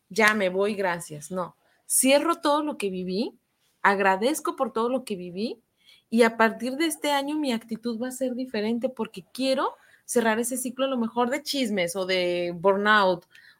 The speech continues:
o de sobrecarga laboral, ¿no? Quiero venir con otra actitud a mi trabajo y vamos a ver qué pasa, pero desprendiéndome de todo lo que viví, a lo mejor vivieron abuso laboral, a lo mejor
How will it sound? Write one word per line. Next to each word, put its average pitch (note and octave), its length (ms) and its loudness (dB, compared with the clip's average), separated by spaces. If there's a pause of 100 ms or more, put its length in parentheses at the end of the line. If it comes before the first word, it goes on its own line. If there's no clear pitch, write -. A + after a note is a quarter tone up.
(100)
o G3+ 180 0
de G3 100 0
sobrecarga G#3 560 2
laboral, F#3 440 2
¿no? A#3+ 240 -2 (560)
Quiero C#4+ 240 4
venir C4+ 260 -2
con C#4 180 2
otra C4+ 280 0
actitud A#3 580 -2
a A3+ 80 2
mi A#3+ 140 -2
trabajo F3+ 640 -2
y A#3+ 100 0
vamos C4 280 -2
a D4 40 -2
ver B3+ 160 -2
qué C4 100 -4
pasa, F#3+ 440 -6 (360)
pero A#3 200 8
desprendiéndome B3 960 2
de A#3+ 80 2
todo C4 240 -2
lo F4+ 160 -2
que A#3+ 140 -4
viví, A#3 320 0
a D#4+ 80 2
lo C4 120 0
mejor A#3+ 440 0 (340)
vivieron C4 400 2
abuso A#3 460 2
laboral, G#3 720 2
a G#3+ 40 0
lo G3+ 140 -2
mejor G3+ 440 -4